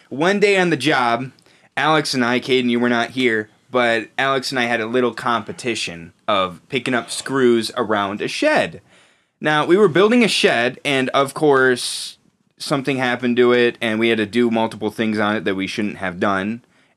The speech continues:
And, uh, there was a bunch of screws littered around the building.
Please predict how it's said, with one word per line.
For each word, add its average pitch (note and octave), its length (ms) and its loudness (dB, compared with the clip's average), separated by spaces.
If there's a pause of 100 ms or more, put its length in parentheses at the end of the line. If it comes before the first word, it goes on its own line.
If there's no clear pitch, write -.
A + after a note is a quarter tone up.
And, A2 280 -2
uh, G#2 220 2
there A2+ 140 0
was A2 120 -2
a A2 60 0
bunch B2+ 320 -2
of B2 100 -4
screws A#2+ 460 0
littered A2+ 480 0
around G#2+ 460 -2
the G2 80 -6
building. F2 420 -4